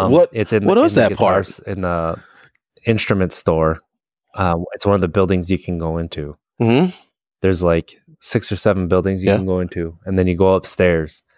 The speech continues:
Speaker 1: and there's a case with a guitar in it, and she picks it up and starts playing, and Dina sits down, and she plays a song for her, and it's like, yeah, that's pretty, pretty epic.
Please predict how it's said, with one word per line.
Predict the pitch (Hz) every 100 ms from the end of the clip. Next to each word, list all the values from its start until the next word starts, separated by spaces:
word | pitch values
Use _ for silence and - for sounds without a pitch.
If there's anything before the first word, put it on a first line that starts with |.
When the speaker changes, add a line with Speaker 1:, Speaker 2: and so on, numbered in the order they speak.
| _ _ _
Speaker 1:
and | - 95
there's | 87
a | 92
case | - 92 -
with | 82
a |
guitar | 87 80 87 85
in | 80
it, | 82
and | 87
she | - -
picks | 92 -
it |
up | 87 -
and | 87
starts | 85 80
playing, | - 90 85 82
and | 80 - _ _ _ _ _ 87
Dina | 107 101 90
sits | - 92 -
down, | - 87 87 82 80 90
and | 92 82
she | 95
plays | - 87
a | 82
song | - 90 87
for | - 87
her, | 80 82 _ _ _ _ _ _ _ _ _ _
and | - 90
it's | 85 90
like, | 82 - - _ _ _ -
yeah, | 85 82 76 -
that's | 90 -
pretty, | - 87 85 - _ _ _ _ _ _ _ _ _
pretty | - 90 80 _ _ _ _ _ _ _
epic. | 101 - 90 85 -